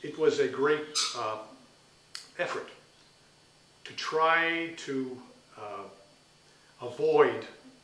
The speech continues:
traditional chazanut and melisma in favor of the singable tunes of the congregation, and, uh, thus,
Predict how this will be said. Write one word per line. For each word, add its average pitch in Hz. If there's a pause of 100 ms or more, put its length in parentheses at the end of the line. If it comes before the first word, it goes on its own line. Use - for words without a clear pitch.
(600)
traditional 135
chazanut 135 (120)
and 110
melisma 139 (560)
in 123
favor 139
of 127
the 127
singable 151
tunes 165
of 127
the 127
congregation, 131 (1200)
and, 127
uh, 123 (3000)
thus, 147